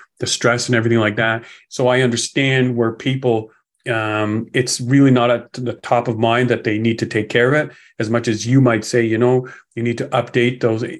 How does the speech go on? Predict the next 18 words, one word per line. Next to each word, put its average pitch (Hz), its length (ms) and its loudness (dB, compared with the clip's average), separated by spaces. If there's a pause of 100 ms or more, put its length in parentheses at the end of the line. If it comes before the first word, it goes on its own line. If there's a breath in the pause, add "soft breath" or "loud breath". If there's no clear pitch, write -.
(200)
It's 131 220 -6
really 135 220 6
not 123 180 4
something 123 280 0
they 117 100 2
wanna 107 200 0
think 139 240 0
about, 107 360 -2
but, - 100 -12 (500)
uh, 135 120 -4 (100)
especially 131 680 0 (320 loud breath)
a 120 60 -2
lot 127 180 2
of 143 80 -2
people 135 240 0
don't 117 220 2
even 113 200 0
have 131 420 -4